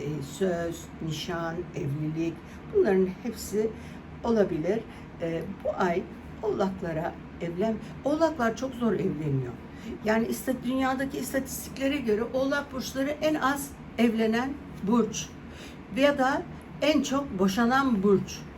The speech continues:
Böyle, e, şey yapılmış. E, bu, o, bu ay bir evlilik olabilir. Şayet evliyseniz,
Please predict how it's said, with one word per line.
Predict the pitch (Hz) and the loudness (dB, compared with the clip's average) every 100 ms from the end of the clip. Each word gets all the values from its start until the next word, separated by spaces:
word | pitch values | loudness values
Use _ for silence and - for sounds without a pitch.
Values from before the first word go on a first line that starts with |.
| - - - - - - 247 | -14 -14 -14 -14 -14 -6 6
Böyle, | 262 220 190 - - | 6 8 4 2 -6
e, | 170 170 160 156 156 156 151 139 - - | -4 -4 -4 -4 -2 -2 -2 -4 -6 2
şey | 185 | 2
yapılmış. | 160 143 160 170 403 453 - - - - - - | 2 -2 -2 2 2 0 -4 -12 -14 -12 -12 -4
E, | 220 214 208 196 - - - 165 220 226 | 0 2 2 0 -2 -4 -6 -6 -4 -2
bu, | 415 453 | 6 8
o, | 427 - 247 226 214 190 185 185 196 440 | 8 6 4 8 8 8 6 4 0 0
bu | 508 | 2
ay | 233 196 208 381 - - - | 4 4 6 6 4 -6 0
bir | 349 - - | 0 0 4
evlilik | 349 214 226 381 - | 6 4 2 0 2
olabilir. | 254 233 208 190 151 143 - - - - - - | 2 4 4 2 2 -2 -4 -12 -12 -12 -12 -10
Şayet | - 277 453 440 - 202 | -2 0 2 0 2 2
evliyseniz, | 190 175 170 - 180 175 208 349 - | 2 2 -2 -2 -4 2 2 0 -6